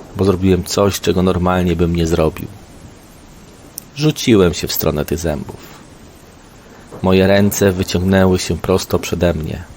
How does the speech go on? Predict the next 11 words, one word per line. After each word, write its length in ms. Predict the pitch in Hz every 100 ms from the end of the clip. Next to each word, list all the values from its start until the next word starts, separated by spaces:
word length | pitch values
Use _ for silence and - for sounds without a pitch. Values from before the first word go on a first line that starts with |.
| - - - - - - - - - - - - - - - -
Jednak 320 | 147 147 160
nie 140 | 156
do 120 | 113
pęknięcia, 800 | 85 90 - 90 82 - 82 - - -
a 140 | - -
obok. 500 | 104 95 82 58 - - - - - - - - - - - - - -
I 20 |
zacząłem 420 | - - 101 98
rozpaczliwie 640 | 95 - 98 - 101 101 98
wycierać 600 | 98 - 104 101 87 -
symbole. 540 | - 85 82 82 82